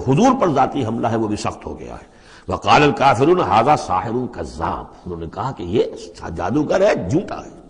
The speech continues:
أَجَعَلَ الْآلِهَةَ إِلَٰهًا وَاحِدًا، دیکھیے یہ ہے اصل مضمون، توحید، ان صورتوں کا جو اصل مرکزی مضمون ہے، کیا اس نے تمام آلہہ کو بس ایک الہ بنا دیا، سارے الہ ختم کر دیے، بس ایک اللہ؟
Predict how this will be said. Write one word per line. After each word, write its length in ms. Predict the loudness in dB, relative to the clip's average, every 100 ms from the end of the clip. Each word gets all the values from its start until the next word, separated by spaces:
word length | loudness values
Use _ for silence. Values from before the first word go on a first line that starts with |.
| -20 -20 -20 -20 -20 -20 _ -20 -20 -14 -2 0
أَجَعَلَ 340 | 4 6 6
الْآلِهَةَ 580 | 6 8 8 8 6 2
إِلَٰهًا 460 | 4 4 4 2
وَاحِدًا، 560 | 2 4 4 2 -2 -6 -4
دیکھیے 200 | -2 2
یہ 140 | 2
ہے 60 | 2
اصل 240 | 0 -2
مضمون، 400 | -2 -4 -6 -10 -12 -6
توحید، 480 | -4 0 0 0 -6 -16 -20 -6
ان 140 | -4 -2
صورتوں 400 | 0 2 2 0
کا 100 | 0
جو 160 | 0
اصل 200 | 0 -2
مرکزی 360 | -2 0 0 0
مضمون 360 | 0 -4 -4
ہے، 80 | -4 -6 -12 -20 -20 -20 -10
کیا 140 | -4
اس 220 | -2 -2 0
نے 100 | -2
تمام 600 | -2 -6 0 4 4 2 0
آلہہ 440 | 0 2 2 0 0
کو 80 |
بس 140 | -2 -4
ایک 320 | -4 -6 -6 -2
الہ 200 | -2 -2
بنا 220 | -4 -4
دیا، 240 | -6 -8 -10 -18 -20 -20 _ _ _ _ 0
سارے 260 | 2 6 6
الہ 120 | 6
ختم 300 | 6 2 2
کر 120 | 0
دیے، 200 | 2 2
بس 160 | 4 4
ایک 180 | 4
اللہ؟ 500 | 4 6 4 2 -12